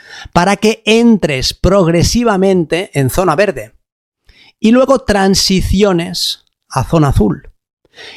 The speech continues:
Y cuando termines tu sesión, igualmente regreses a la zona verde. Si entras en zona roja,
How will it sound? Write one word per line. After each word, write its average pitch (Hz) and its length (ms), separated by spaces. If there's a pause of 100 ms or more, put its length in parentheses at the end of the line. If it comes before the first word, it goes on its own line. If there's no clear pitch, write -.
Y 185 140
cuando 170 320
termines 214 600
tu - 120
sesión, 165 680
igualmente 160 600
regreses 131 1040
a - 140
la 104 140
zona 113 280
verde. 180 420 (1400)
Si 190 300
entras 247 340
en 185 140
zona 214 340
roja, 170 600